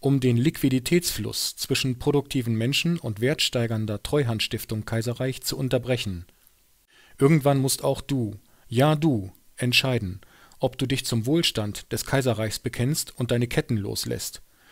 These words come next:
Die Ketten in Form eines erlogenen Weltbildes, in Form eines ewigen Schuldkomplexes, die Ketten in Form eines Personalausweises, in Benutzung deines Namens, die dich fesseln und die du krampfhaft umklammerst.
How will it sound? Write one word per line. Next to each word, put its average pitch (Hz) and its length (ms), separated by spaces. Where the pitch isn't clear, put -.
Die 135 80
Ketten 120 420
in 131 160
Form 123 320
eines 120 280
erlogenen 123 500
Weltbildes, 135 640
in 123 120
Form 127 300
eines 123 240
ewigen 131 420
Schuldkomplexes, 139 1080
die 123 80
Ketten 147 320
in 120 140
Form 127 260
eines 117 280
Personalausweises, 123 1400
in 131 120
Benutzung 131 480
deines 107 340
Namens, 143 720
die 127 100
dich 127 180
fesseln 143 460
und 127 160
die 120 60
du 117 120
krampfhaft - 500
umklammerst. 110 640